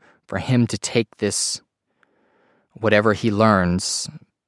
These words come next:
back with him to this, to our earthly lives. Um, so th-, that, the fact that an experience where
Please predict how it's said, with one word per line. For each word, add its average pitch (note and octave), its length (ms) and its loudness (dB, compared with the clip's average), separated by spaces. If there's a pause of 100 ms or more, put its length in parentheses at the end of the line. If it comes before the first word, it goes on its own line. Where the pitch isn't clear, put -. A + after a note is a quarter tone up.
back G#2+ 320 2
with A2 220 -2
him F2+ 260 -2
to - 180 -6
this, - 460 -6 (540)
to F2 340 -6
our F2 320 0 (460)
earthly F#2+ 320 -2
lives. F#2+ 560 0 (840)
Um, E2+ 540 -4 (800)
so C3+ 260 0
th-, A2 220 -4
that, A#2 180 0 (1700)
the G#2+ 80 -8
fact - 360 2
that C3 200 4 (680)
an B2+ 100 0
experience C3 880 0 (200)
where A2+ 520 0